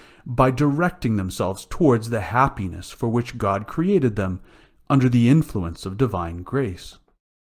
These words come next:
The angels, much more perfect than men, aided by the sanctifying grace with which they were endowed at their creation, were able to grasp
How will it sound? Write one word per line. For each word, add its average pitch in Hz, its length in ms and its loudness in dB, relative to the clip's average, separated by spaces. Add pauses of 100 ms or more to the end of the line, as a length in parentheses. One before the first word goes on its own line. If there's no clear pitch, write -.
(760)
The 151 300 0
angels, 113 580 2 (360)
much 160 480 4
more 135 240 6
perfect 117 720 -2
than 101 240 0
men, 110 400 2 (480)
aided 113 400 2
by 98 220 0
the 95 100 -6
sanctifying 113 680 0
grace 135 420 2
with 127 140 -2
which 135 240 0
they 127 200 2
were 120 220 2
endowed 113 600 0
at 120 260 -2
their 127 160 -2
creation, 107 720 -2 (560)
were 139 160 4
able 185 280 2
to 196 120 -2
grasp 123 600 0